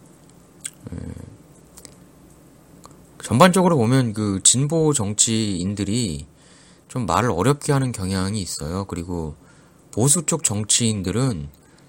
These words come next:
비교적 말을 쉽게 합니다. 예?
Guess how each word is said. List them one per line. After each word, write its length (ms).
비교적 480
말을 280
쉽게 500
합니다. 600
예? 140